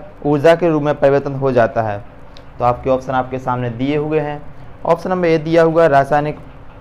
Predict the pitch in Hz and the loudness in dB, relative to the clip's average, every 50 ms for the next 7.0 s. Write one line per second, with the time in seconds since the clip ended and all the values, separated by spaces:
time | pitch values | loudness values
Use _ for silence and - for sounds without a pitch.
0 | - - - - - - - - - - - 131 131 131 - 156 156 156 151 135 | -20 -20 -20 -20 -20 -20 -20 -20 -14 -4 -2 -2 0 0 -2 -2 -2 -2 -2 -2
1 | 127 135 147 139 143 143 147 147 143 143 143 135 - 135 131 127 131 143 139 139 | 0 0 0 0 2 2 4 4 4 2 0 2 4 4 2 4 2 -2 -4 -2
2 | 139 143 143 - - 135 143 143 - - 165 165 165 165 165 156 - - 160 156 | -2 -4 -4 -4 -2 0 0 0 0 -4 -4 0 2 2 2 2 0 -2 -4 -4
3 | 147 143 143 156 151 151 151 135 127 127 127 127 135 135 - - - - 127 135 | -2 0 2 2 4 4 4 4 4 2 2 0 -2 -6 -8 -10 -4 0 0 0
4 | 135 135 - 139 139 139 139 131 123 135 131 123 127 127 127 127 123 123 127 127 | 0 0 -2 -2 0 0 0 -2 -2 -2 -4 -2 0 0 2 2 2 2 0 -2
5 | 127 127 127 - - - - - 117 113 117 120 120 120 127 113 120 113 104 104 | -2 -4 -8 -14 -18 -18 -16 -10 -6 -2 0 0 0 0 -2 -6 -6 -6 -8 -8
6 | 104 - - - - - - - - - 151 151 156 165 170 175 180 180 180 | -8 -10 -14 -18 -18 -18 -16 -16 -10 -6 -4 0 2 4 4 2 2 -2 -4